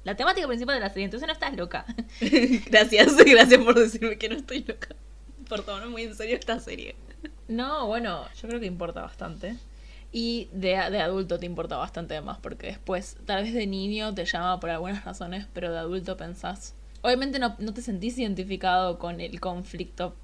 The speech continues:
Speaker 1: principal de tipo, "Ay, soy un adulto ahora",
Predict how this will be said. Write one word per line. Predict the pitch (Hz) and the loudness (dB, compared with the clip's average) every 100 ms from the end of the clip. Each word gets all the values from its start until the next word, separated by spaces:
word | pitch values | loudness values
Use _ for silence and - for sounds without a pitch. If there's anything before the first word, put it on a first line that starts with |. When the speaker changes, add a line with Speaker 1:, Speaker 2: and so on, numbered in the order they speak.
| - | -14
Speaker 1:
principal | 185 165 175 208 - 156 170 | -10 -10 -10 -12 -8 -4 -4
de | 165 | -4
tipo, | 160 - - | -8 -10 -10
"Ay, | - 185 | -4 -4
soy | 175 - | -4 -8
un | 185 | -6
adulto | 165 208 214 185 | -4 -2 -4 -4
ahora", | 170 175 180 175 220 | -2 -2 -2 -4 -4